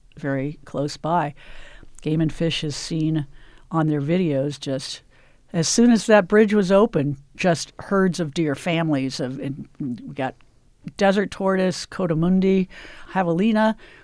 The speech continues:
We've seen a bighorn sheep that, you know, they had put back in the Catalina Mountains. We saw one of those very close to the underpass, uh, mountain lions right in the area. So that has taken, again, you know, a, a little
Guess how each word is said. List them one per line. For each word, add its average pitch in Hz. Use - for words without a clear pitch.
We've 185
seen 180
a 160
bighorn 156
sheep 330
that, 190
you -
know, 214
they 202
had 185
put -
back 202
in 214
the 208
Catalina 214
Mountains. 214
We 190
saw 185
one 190
of 190
those 220
very 170
close 175
to -
the 160
underpass, 156
uh, 160
mountain 190
lions 156
right 156
in 151
the -
area. 156
So 190
that 208
has 185
taken, 180
again, 175
you 170
know, 160
a, 160
a 147
little 160